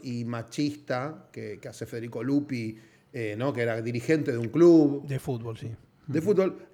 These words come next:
Speaker 1: Al revés, el Pico de, de, de, de Eloy de la Iglesia,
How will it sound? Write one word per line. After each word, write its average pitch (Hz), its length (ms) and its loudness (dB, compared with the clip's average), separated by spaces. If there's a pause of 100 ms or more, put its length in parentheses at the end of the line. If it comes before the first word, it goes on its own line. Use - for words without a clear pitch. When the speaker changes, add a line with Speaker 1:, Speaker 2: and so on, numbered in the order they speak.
Speaker 1:
Al 202 200 8
revés, 254 420 8
el 160 160 4
Pico 220 240 2
de, 185 260 6
de, 139 440 0
de, 135 480 0
de 120 80 -4
Eloy 139 160 0
de 165 60 4
la 160 60 2
Iglesia, 135 380 0